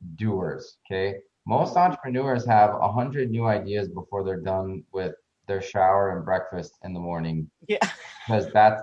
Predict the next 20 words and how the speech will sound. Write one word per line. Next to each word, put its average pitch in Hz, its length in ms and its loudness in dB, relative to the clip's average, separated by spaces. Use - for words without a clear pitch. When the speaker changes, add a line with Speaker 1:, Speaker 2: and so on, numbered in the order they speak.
Speaker 1:
that's 110 240 6
how 139 80 2
our 139 180 4
minds 160 280 2
work. 90 240 -4
We're 101 100 -4
just 101 120 -10
like, 104 120 -6
Speaker 2:
Yeah. 117 80 0
Speaker 1:
"Oh, 135 40 4
I 131 60 0
could 123 240 -10
be 139 80 -10
doing 139 100 -6
this, 120 260 -4
and 98 100 -12
what 113 100 -6
about 120 240 -6
this?" 123 300 -4
And, 95 200 -8